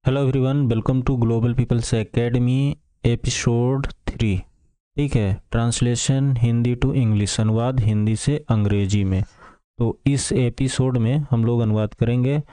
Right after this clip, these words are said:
सेंटेंस नंबर वन, महामहिम राजपाल अट्ठाईस को रीवा में आदिवासियों से करेंगे संवाद। ठीक है, ये है। दूसरा है गिट्टी का अवैध परिवहन करते डंपर वाहन जब्त।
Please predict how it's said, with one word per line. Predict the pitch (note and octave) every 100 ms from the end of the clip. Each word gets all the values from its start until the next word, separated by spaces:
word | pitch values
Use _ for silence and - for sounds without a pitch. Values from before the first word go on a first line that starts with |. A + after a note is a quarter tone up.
| - - _ -
सेंटेंस | - A#2+ B2+ C3+ -
नंबर | A#2+ A2+
वन, | G#2+ A#2 D3 D#3 -
महामहिम | A#2 A2 C3+ B2+ A#2 B2 B2+
राजपाल | A2 A2+ A2+ B2 C#3
अट्ठाईस | A#2 - A#2 A2+ -
को | - C#3
रीवा | A#2+ G#2+ G#2+ G#2+
में | C3+ F3
आदिवासियों | B2 G2 G2+ G2+ - A2+ A2 - - - -
से | - D3+ D#3+ _ _ -
करेंगे | A#2 G#2+ G#2+ C#3
संवाद। | - G2+ F#2+ G2+ G2 F2+ G#2+ - -
ठीक | C#3+ C#3+
है, | G#2 F2+ G2+
ये | A2
है। | A2+ C3+ - - - _ _ _ - _
दूसरा | A#2+ A#2 C3+ A#2+
है | A#2+
गिट्टी | A2+ A#2 B2+
का | A#2+ A#2+
अवैध | - A2+ A2 B2 C3+ C#3
परिवहन | - A2 A2 A2+ A#2
करते | - A2 G#2 C3+ D3+ - _ -
डंपर | G#2 A#2 A#2 C3+
वाहन | A#2+ G#2 G2+ B2 D#3+ D#3 -
जब्त। | G#2+ G2 G2+ - - -